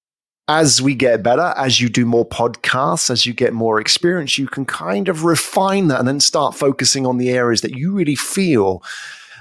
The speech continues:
moves the needle on your business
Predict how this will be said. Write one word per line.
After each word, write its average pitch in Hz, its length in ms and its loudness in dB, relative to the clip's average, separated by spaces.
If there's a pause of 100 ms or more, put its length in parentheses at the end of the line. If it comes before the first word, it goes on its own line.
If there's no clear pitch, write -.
moves 127 300 4
the 120 80 -2
needle 110 440 2 (300)
on 110 320 2
your 107 360 2
business 104 640 -2